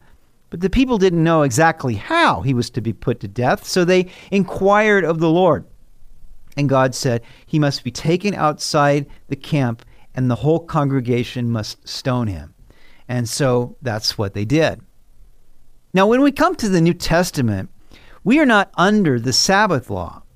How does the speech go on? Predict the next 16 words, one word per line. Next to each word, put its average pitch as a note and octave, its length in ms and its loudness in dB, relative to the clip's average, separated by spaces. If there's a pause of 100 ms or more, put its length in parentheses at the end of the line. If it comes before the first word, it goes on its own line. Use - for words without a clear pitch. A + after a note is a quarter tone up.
(380)
but F3+ 300 0 (160)
our C#4+ 400 4
Sabbath A#2+ 540 0 (280)
is D#3 180 2
in E3 200 2
Christ. - 640 -2 (560)
Hebrews A3 480 2
four F#3+ 300 2
nine D#3+ 300 2
says G#2+ 480 -4
that, C3+ 180 0
"There F3+ 280 2
remains E3 600 0
therefore C#3+ 600 0
a C3+ 140 -2
rest B2+ 640 0